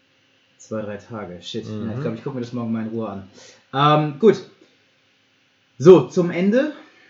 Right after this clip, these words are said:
Speaker 1: Hm.
Speaker 2: Ich hab noch, äh, zwei Fragen, äh, zwei, drei, äh, für dich, spontan.
Speaker 1: War das das, was du letztes Mal
Speaker 2: Was
Speaker 1: auch
Speaker 2: wir
Speaker 1: fragen
Speaker 2: letztes Mal
Speaker 1: wolltest?
Speaker 2: fragen
Speaker 1: Okay, deswegen
Speaker 2: wollten.
Speaker 1: gut, dass du direkt sofort spontan gesagt hast. Ja, frag mich mal spontan, so.
Speaker 2: Spontan und
Speaker 1: Ganz
Speaker 2: Witz.
Speaker 1: unvorbereitet. Nee, also zumindest von meiner Seite aus bin ich tatsächlich unvorbereitet. Was, was ist es denn?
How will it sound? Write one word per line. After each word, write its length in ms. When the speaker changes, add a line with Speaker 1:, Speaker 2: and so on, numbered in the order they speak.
Speaker 1:
Hm. 560
Speaker 2:
Ich 180
hab 140
noch, 260
äh, 420
zwei 240
Fragen, 320
äh, 160
zwei, 260
drei, 500
äh, 480
für 260
dich, 480
spontan. 360
Speaker 1:
War 100
das 100
das, 140
was 100
du 80
letztes 260
Mal 120
Speaker 2:
Was 80
Speaker 1:
auch 80
Speaker 2:
wir 60
Speaker 1:
fragen 100
Speaker 2:
letztes 160
Mal 80
Speaker 1:
wolltest? 180
Speaker 2:
fragen 120
Speaker 1:
Okay, 100
deswegen 220
Speaker 2:
wollten. 100
Speaker 1:
gut, 80
dass 140
du 60
direkt 260
sofort 240
spontan 340
gesagt 220
hast. 60
Ja, 160
frag 200
mich 100
mal 120
spontan, 520
so. 160
Speaker 2:
Spontan 480
und 80
Speaker 1:
Ganz 240
Speaker 2:
Witz. 80
Speaker 1:
unvorbereitet. 640
Nee, 120
also 200
zumindest 400
von 100
meiner 220
Seite 160
aus 140
bin 100
ich 60
tatsächlich 280
unvorbereitet. 460
Was, 220
was 100
ist 120
es 80
denn? 100